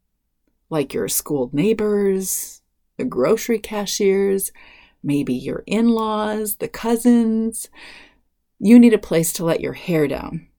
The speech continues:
talk about the hardest things in homeschooling without judgment, and find a way to process the things that you're learning about you. That's why I've offered the Patreon support group.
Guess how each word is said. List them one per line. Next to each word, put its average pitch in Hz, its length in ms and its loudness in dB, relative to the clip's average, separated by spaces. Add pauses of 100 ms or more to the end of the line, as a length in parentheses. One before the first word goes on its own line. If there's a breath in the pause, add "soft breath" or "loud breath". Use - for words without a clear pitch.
(500)
talk 175 240 -2
about 151 220 -2
the 143 60 -12
hardest 156 440 -4
things 175 180 -2
in 170 120 0
homeschooling 156 600 -4
without 135 360 -4
judgment, 208 600 -4 (580)
and 160 200 0
find 170 300 0
a 156 60 -2
way 147 120 0
to 139 80 -2
process - 560 0
the - 120 -4
things - 560 -2 (420 loud breath)
that 165 160 0
you're 156 220 0
learning 143 580 -4 (300)
about 151 340 -2
you. 139 380 -6 (720)
That's 196 280 -2
why 175 240 2
I've 143 160 -6
offered 160 480 -4
the 151 80 -4
Patreon 147 560 -2
support - 380 -4
group. - 300 -10